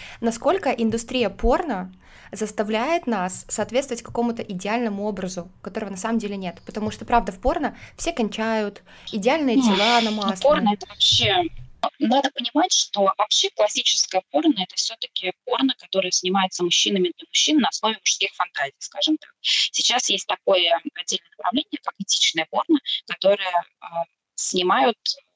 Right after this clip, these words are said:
Speaker 2: так скажем, максимально приближенно уже к жизни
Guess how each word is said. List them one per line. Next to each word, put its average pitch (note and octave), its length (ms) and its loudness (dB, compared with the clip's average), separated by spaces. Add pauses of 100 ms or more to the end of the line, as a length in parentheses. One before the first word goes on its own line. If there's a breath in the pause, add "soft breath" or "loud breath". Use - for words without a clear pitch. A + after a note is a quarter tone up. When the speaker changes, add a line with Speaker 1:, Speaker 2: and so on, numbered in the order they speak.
(140)
Speaker 2:
так F#3 140 -6
скажем, F#3+ 380 0
максимально G3+ 460 2 (360)
приближенно F#3+ 640 0
уже F3+ 180 0
к - 60 -4
жизни - 360 0